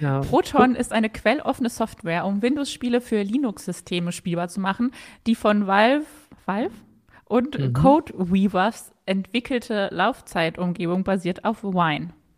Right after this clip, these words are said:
Speaker 1: Mhm.
Speaker 2: Das
Speaker 1: Ja,
Speaker 2: war für mich
Speaker 1: super.
Speaker 2: alles wieder eine Fremdsprache, aber ihr wisst
Speaker 1: Wi-,
Speaker 2: jetzt
Speaker 1: Wi-,
Speaker 2: Bescheid.
Speaker 1: Wine, Wine is not an emulator heißt Wine übrigens. Das ist eins dieser beliebten Open-Source-Akronyme,
Speaker 2: <laughs>
Speaker 1: selbst, selbstreferenzierenden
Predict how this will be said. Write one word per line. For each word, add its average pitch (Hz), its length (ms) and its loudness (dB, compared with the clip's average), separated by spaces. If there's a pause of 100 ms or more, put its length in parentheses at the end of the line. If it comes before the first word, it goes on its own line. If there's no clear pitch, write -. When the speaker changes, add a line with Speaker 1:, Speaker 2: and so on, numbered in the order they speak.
(580)
Speaker 1:
Mhm. 165 300 0 (340)
Speaker 2:
Das 247 100 8
Speaker 1:
Ja, 143 160 8
Speaker 2:
war 208 140 2
für 208 120 2
mich 196 140 2
Speaker 1:
super. 160 100 4
Speaker 2:
alles 139 160 2
wieder 170 140 0
eine 165 140 -2
Fremdsprache, 233 680 0
aber 262 160 4
ihr 180 200 0
wisst 190 100 -2
Speaker 1:
Wi-, 135 80 4
Speaker 2:
jetzt - 160 2
Speaker 1:
Wi-, 139 40 0
Speaker 2:
Bescheid. 151 300 4
Speaker 1:
Wine, 233 440 8 (100)
Wine 190 260 6
is - 160 2
not 185 220 4
an 185 120 4
emulator 135 720 6
heißt 131 320 2
Wine 131 380 4
übrigens. 120 460 0
Das 143 180 -2
ist 147 160 -4
eins 151 360 2
dieser 143 200 2
beliebten 196 640 0
Open-Source-Akronyme, 160 1400 2
Speaker 2:
<laughs> - 0 -
Speaker 1:
selbst, 185 280 4
selbstreferenzierenden 185 1000 4